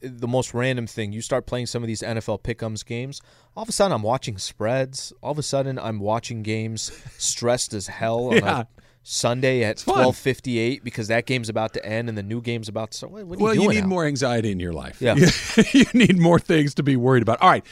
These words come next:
Speaker 2: so let's go back to what Mo was talking about a minute
Speaker 1: Mm-hmm.
Speaker 2: ago. And he, he, he said something that I think is a really astute observation. The Dodgers did something in Game five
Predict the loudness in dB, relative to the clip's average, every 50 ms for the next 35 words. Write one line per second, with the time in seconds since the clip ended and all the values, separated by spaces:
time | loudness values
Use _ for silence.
0 | -18 -20 -16 -4 0 2 2 2 2 0 0 2 0 2 4 4 4 4 4 2
1 | 2 2 0 -2 -2 -2 -2 -2 -2 -2 -4 -2 -2 -2 -4 -4 -2 0 2 2
2 | 2 2 0 2 2 2 4 2 2 0 0 0 4 6 6 6 6 4 2 2
3 | 2 2 2 2 2 2 2 2 0 -2 0 0 -2 -2 -2 -2 -4 -4 -4 -2
4 | -2 -2 -2 -2 0 0 2 4 4 4 2 0 -2 -6 -14 -20 -20 _ -10 -8
5 | -6 -6 -2 2 4 4 4 2 0 -2 -4 -4 -4 -4 -4 -4 -4 -4 -6 -8
6 | -10 -12 -14 _ -20 -20 -20 -20 -20 _ _ _ _ _ _ _ _ _ _ _
7 | _ -2 2 2 4 4 4 4 4 2 2 0 -2 -4 -4 0 2 2 2 2
8 | 2 0 0 0 0 -2 -2 -2 -2 -4 -4 -4 -4 -4 -4 -4 -6 -6 -6 -6
9 | -10 -12 -14